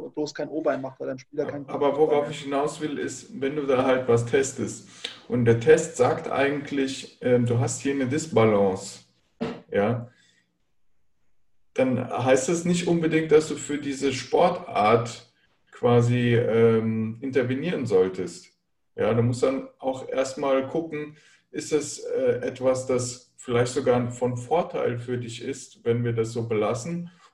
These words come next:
Speaker 2: oder ist das negativ für dich? Ja, also jetzt, äh, in dem gesehen, dass es vielleicht auf langfristige Sicht dir irgendwann Probleme bereitet, klar, dann solltest du intervenieren auf jeden Fall,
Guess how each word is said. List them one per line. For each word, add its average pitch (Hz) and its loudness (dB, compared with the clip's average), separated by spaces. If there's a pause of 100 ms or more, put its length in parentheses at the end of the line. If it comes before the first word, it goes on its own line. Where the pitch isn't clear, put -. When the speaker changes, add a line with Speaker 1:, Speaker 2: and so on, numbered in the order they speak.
Speaker 2:
oder 139 0
ist 147 -6
das 143 -6
negativ 113 -2 (340)
für 107 -12
dich? - -12
Ja, 104 -2
also 107 -4 (400)
jetzt, - -10
äh, 110 0
in 117 -2
dem 120 0
gesehen, 113 0 (720)
dass 117 -12
es 117 -10
vielleicht 113 0
auf 120 -6 (400)
langfristige 156 -2
Sicht 156 -10
dir 131 -4
irgendwann 123 0
Probleme 113 2
bereitet, - 0
klar, 107 0
dann 117 0
solltest 110 0
du - -8
intervenieren 120 2
auf 139 -4
jeden 139 -4
Fall, - 0